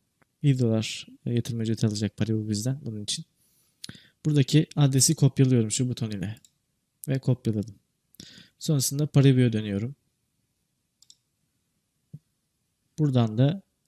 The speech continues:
Tether U S D T çekmeye tıklıyorum.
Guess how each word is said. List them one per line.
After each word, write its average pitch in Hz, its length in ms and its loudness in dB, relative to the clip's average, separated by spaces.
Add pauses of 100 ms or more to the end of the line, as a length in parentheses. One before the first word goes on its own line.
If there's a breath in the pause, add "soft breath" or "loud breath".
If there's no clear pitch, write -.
(100)
Tether 131 480 6
U 123 40 4
S - 180 0
D - 40 -18
T 131 300 0 (1120)
çekmeye - 1200 0
tıklıyorum. 190 500 -8